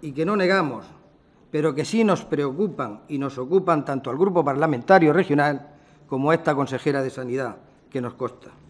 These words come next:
Señora Rosique,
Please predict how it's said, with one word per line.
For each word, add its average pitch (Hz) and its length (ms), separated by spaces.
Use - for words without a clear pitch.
Señora 196 380
Rosique, 135 540